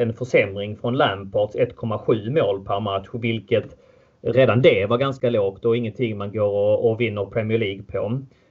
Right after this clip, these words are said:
Eh, i den här matchen så hade man ju sjuttioen procent bollinnehav, men mäktar bara med tre skott på mål, och den ena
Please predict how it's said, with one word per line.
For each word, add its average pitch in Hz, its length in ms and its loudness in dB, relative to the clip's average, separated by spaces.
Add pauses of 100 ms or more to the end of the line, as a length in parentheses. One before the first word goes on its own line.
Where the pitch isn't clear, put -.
(140)
Eh, 117 260 6
i 117 40 6
den 127 160 2
här 117 120 2
matchen 120 460 0
så 120 140 -6
hade 117 180 2
man 107 140 -2
ju 107 100 -4
sjuttioen 127 500 -2
procent 117 300 -4
bollinnehav, 110 800 2
men 110 220 -2 (340)
mäktar 131 440 2
bara 123 280 4
med 123 260 -2
tre 101 280 -2
skott - 360 -2
på 123 100 -6
mål, 107 380 0
och 104 80 0
den 120 120 2
ena 117 240 -2